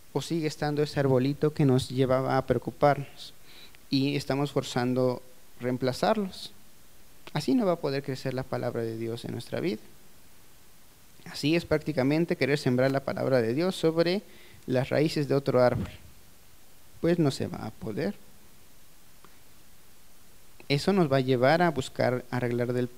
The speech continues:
el problema, pero no mediante la palabra de Dios. No vamos a poder confiar en Él.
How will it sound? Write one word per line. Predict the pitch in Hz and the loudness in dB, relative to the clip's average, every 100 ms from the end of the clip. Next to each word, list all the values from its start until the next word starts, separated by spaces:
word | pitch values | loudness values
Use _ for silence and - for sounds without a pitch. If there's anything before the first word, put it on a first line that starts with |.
| - | -4
el | 131 | -2
problema, | - 180 175 165 175 | 4 6 6 2 2
pero | 170 160 151 | 6 6 6
no | 156 196 | 2 2
mediante | 180 139 127 123 | 2 2 -2 -2
la | 120 120 | -2 -2
palabra | - 120 117 113 | -2 -2 -2 -2
de | 110 | -2
Dios. | 131 196 233 - - - - - - | 0 0 -2 -12 -16 -18 -20 -20 -8
No | 127 156 | -2 0
vamos | 196 208 160 | 0 -2 -8
a | - | -6
poder | 131 135 | -4 -4
confiar | - 131 - 120 113 | -4 -6 -4 -4 -4
en | 117 | -2
Él. | 190 | -4